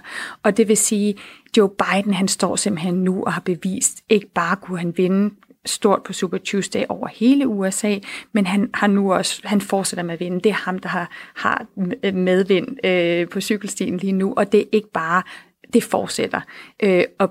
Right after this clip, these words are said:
Bernie Sanders, han har ikke kunne bevise, at han kan samle en bred vælgerkoalition. Han har for eksempel ikke vist, at han kan få opbakning fra de sorte vælgere, som er så afgørende for, hvis demokraterne skal vinde over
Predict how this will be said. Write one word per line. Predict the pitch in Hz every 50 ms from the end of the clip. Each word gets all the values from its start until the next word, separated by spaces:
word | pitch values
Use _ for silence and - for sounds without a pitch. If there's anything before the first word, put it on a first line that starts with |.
| - _
Bernie | - 190 185 185 185
Sanders, | - - - 214 220 226 214 208 190 - - -
han | - - 220 202
har | 196 - - _
ikke | 226 214 202 202
kunne | 196 - - 180
bevise, | - 180 170 - 196 226 - -
at | 180
han | 180 175
kan | 170 - - 190
samle | - - - 196 175 185 196 190 -
en | - 196 180 170
bred | - - - - -
vælgerkoalition. | 185 185 170 165 180 - - - 202 190 180 180 - - 190 202 269 269 - - - - - - -
Han | - - 196 180
har | - 190 190 196 - - - _ _ _ _ _ _ _ _ _ _ _ _ -
for | - 214
eksempel | 202 - - 226 202 - - 196 208 - -
ikke | 214 202 196 202 180 -
vist, | 196 190 254 - -
at | - 165
han | 180 170
kan | - 156
få | - - - -
opbakning | 185 180 - - - 190 - - _ 190 185 175
fra | - - - 180 180 - - - - _ _ -
de | 214
sorte | - - - 185 170 175 175 - 190 202 190 -
vælgere, | 233 226 214 226 226 214 208
som | - 208 226 -
er | - 185
så | 180 - - - - -
afgørende | 190 196 202 202 214 - - - 175
for, | - - 185 180 - - -
hvis | 190 180
demokraterne | - - 170 170 170 - - - - - 175 180 175
skal | - - 180 -
vinde | 175 170 175
over | - - 214 175